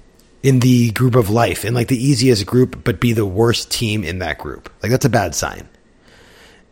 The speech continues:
Uh, and obviously, I think the biggest knock against Saudi Arabia is, um, I mean, it seems like half their qualifying games they won through forfeit. <laughs> Uh, <laughs> like, like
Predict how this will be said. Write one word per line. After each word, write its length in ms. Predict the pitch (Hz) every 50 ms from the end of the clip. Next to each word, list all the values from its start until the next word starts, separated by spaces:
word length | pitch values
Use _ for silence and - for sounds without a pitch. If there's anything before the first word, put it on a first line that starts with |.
| _ _ -
Uh, 540 | 131 131 127 120 117 113 113 107 104 101 90 - _ _ _ _ _ _ _ _ _ _ _
and 140 | 123 131 127
obviously, 440 | 139 156 147 156 139 - - 135
I 100 | 113 113
think 340 | 110 123 123 113 101 - -
the 100 | 113 120
biggest 300 | 104 135 135 131 117 -
knock 260 | 120 117 107 95 -
against 240 | - 110 110 107 101
Saudi 220 | - 110 101 98 98
Arabia 340 | 95 95 92 90 90 87
is, 520 | 87 73 85 95 92 87 87 87 85 - - - - - - - - - - - _ _ -
um, 280 | 110 104 98 95 92
I 60 | - 110
mean, 120 | 123 120
it 80 | 110 -
seems 180 | - 151 139
like 120 | 127 120 110
half 280 | - - 131 127 -
their 300 | - 123 117 110 98 - - _
qualifying 560 | - - 143 147 143 123 - 127 110 107 104
games 300 | 92 110 107 101 104 101
they 100 | 101 107
won 240 | 104 98 113 117 113
through 220 | 101 101 113 110 101
forfeit. 460 | - - 113 127 120 - - - - - _ - - _ _ - - -
<laughs> 60 | - - - - - - - -
Uh, 360 | 113 120 113 110 107 104 92 82 - - - - - -
<laughs> 300 | - - - - - -
like, 260 | 151 143 - - - - - - - 208 214 220 - - - -
like 220 | 180 139 98 -